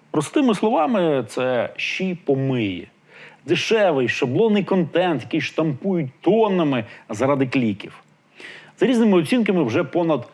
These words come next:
половину контенту в інтернеті створює штучний інтелект.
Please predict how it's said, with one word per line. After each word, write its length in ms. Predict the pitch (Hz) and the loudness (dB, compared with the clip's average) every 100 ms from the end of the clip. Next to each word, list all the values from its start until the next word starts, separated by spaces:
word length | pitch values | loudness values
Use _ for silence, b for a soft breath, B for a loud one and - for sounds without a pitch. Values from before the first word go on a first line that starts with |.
| _ _ - | _ _ 2
половину 680 | 170 156 135 156 214 175 | 4 6 4 4 4 0
контенту 580 | 117 131 107 175 156 127 | 0 -4 0 0 0 -2
в 40 | 120 | -4
інтернеті 560 | 120 160 240 320 180 | -2 -4 -2 -2 -4
створює 640 | 139 - 170 180 165 151 131 - | -6 -4 -2 0 0 -2 -4 -12
штучний 440 | - 147 - 131 | -6 -6 -2 -4
інтелект. 460 | 127 123 95 - | -2 -2 -2 -4